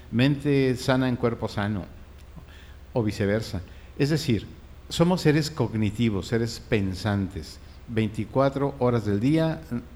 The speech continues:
estamos pensando, Y nuestra parte cognitiva está generando ideas, conceptos, generando inclusive imágenes, en fin, todo lo que tiene que ver con, con esa cognición. Inclusive dormidos, pues estamos soñando y los sueños es una parte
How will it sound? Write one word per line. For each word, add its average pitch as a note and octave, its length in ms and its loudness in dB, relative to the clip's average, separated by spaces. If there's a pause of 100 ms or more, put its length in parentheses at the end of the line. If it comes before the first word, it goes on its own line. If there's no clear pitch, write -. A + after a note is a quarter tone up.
estamos B2 460 0
pensando, C#3+ 760 0 (420)
Y D#3+ 500 2
nuestra A2+ 360 0
parte B2+ 260 -2
cognitiva B2 720 -2
está B2 420 0 (240)
generando A#2 400 4
ideas, A#2+ 540 2
conceptos, A2+ 920 0 (280)
generando A2+ 400 2
inclusive G2+ 380 -2
imágenes, A2+ 920 0 (120)
en A#2 80 0
fin, A2+ 260 2
todo G3 220 8
lo D#3 100 4
que B2 100 -2
tiene C3+ 280 2
que B2 100 0
ver A#2 200 4
con, G#2+ 220 -4 (100)
con G#2+ 140 -2
esa G#2 220 -2
cognición. F#2 480 -4 (200)
Inclusive C#3+ 440 2
dormidos, D#3+ 520 2
pues G2 160 -4
estamos B2 320 0
soñando C3+ 420 2
y - 20 0
los A2+ 140 0
sueños A#2 400 0
es G#2+ 140 -8
una A#2+ 200 2
parte A2+ 340 0